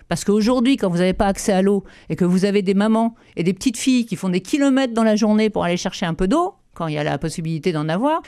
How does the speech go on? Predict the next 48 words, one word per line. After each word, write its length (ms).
vous 160
imaginez 400
bien 140
que 80
les 80
gamins 220
sont 180
pas, 300
euh, 260
scolarisés. 600
Donc 200
tout 120
ça 220
fait, 440
c'est 160
un 80
cercle 280
vertueux. 480
Et 40
à 60
partir 240
du 80
moment 380
où 80
ils 120
ont 80
ça, 260
mais 80
ils 20
vont 100
pas 140
venir 180
chez 160
nous. 180
Est-ce 100
que 100
vous 100
croyez 340
qu'ils 140
viennent 180
chez 180
nous 180
avec 300
plaisir 440
pour 140
mourir 480
en 40
Méditerranée, 680